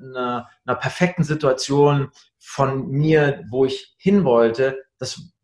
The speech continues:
bin aber nicht ich gewesen. Da wollte ich hin und, und jetzt bin ich bei mir und Menschen kommen zu mir, weil ich etwas mache, was mir Spaß macht und, und, äh,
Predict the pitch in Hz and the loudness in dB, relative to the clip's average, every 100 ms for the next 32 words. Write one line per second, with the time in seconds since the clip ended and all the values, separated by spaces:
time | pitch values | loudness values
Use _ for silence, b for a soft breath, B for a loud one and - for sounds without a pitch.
0 | - 104 107 - - 170 208 196 131 143 | -14 -10 -10 -12 2 4 4 2 0 2
1 | 151 147 139 165 - 139 127 185 165 117 | 2 0 -2 -6 -6 -6 0 2 2 0
2 | 110 127 131 131 - 180 185 165 - 113 | 0 0 0 -2 -4 -2 2 0 0 -4
3 | 113 b b - 120 135 117 - 131 120 | -4 b b -8 0 0 0 -4 -6 -4
4 | - 180 202 131 120 139 B B _ - | 2 4 4 2 0 -4 B B _ -4
5 | 127 127 131 - _ _ _ _ _ - | -2 -4 -10 -16 _ _ _ _ _ -20
6 | _ _ _ - 135 160 196 - 143 131 | _ _ _ -6 0 2 2 0 -4 -4
7 | 123 - - - - - - 151 143 151 | -8 -12 -16 -20 -20 -14 -4 -2 0 0
8 | 147 175 143 143 - 131 131 131 131 123 | 2 2 2 -2 -4 0 0 0 -4 -4
9 | 117 135 165 139 127 117 120 131 120 - | -4 -2 0 2 0 0 -4 -4 -6 2
10 | 160 175 127 120 - - 120 123 120 - | 2 2 -2 -6 -6 -10 -6 -6 -6 -6
11 | 117 117 113 - 113 113 110 | -4 -4 -6 -4 -2 0 0